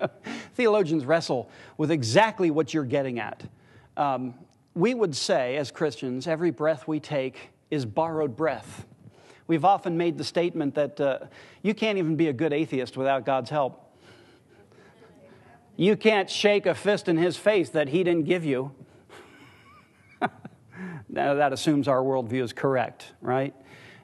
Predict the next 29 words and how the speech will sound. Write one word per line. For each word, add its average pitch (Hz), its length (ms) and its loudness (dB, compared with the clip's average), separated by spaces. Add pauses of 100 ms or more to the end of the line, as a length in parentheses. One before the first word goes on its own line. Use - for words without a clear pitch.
(120)
Now, 156 320 2 (220)
there 190 280 6
are, 170 540 2 (840)
is 160 240 2
breathing 143 720 -2
a 131 40 -2
miracle? 131 520 -4 (2500)
That 190 340 2
goes 220 260 2
to 175 60 -6
the 156 120 0
heart 160 400 0
of, 135 300 -2
of 139 200 0
the 139 60 -6
definition 139 580 -2
of 127 80 -6
what 180 360 -4
does 269 220 -6
the 180 100 -2
Bible 143 400 0
mean 131 340 -2
when 127 120 -4
it 135 60 -6
uses 143 340 -4
the 143 80 -8
word 135 220 -2
miracle 131 580 -4
or 131 360 0